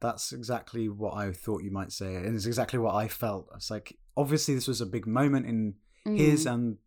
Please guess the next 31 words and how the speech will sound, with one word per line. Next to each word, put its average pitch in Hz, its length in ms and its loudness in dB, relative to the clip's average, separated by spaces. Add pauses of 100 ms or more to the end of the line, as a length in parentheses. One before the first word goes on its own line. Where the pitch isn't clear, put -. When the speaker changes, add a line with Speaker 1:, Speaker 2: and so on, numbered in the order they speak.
(120)
Speaker 1:
the 113 80 0
islander's 117 460 -2
life, 107 600 0 (880)
but 123 280 -2
specifically 139 720 0
with 135 140 0
this 135 160 -2
story, 139 640 0
yeah, 117 240 0
and 104 180 -6
what, 117 260 -2 (400)
what's 131 320 -2
it 123 60 -6
really 117 180 -2
saying? 92 1000 -4 (560)
Speaker 2:
Mm. 175 220 0
Speaker 1:
That 107 160 0
they're 107 200 0
a 98 40 0
hardy 107 540 -2 (160)
bunch - 580 -6 (600)
of - 140 -20
people? 120 540 -4 (340)
Speaker 2:
The 170 120 0
brink 180 380 -2
of 165 100 -8
disaster, 170 680 -2
you 160 140 0
make 160 300 -6
it - 160 -10
through. 170 460 -4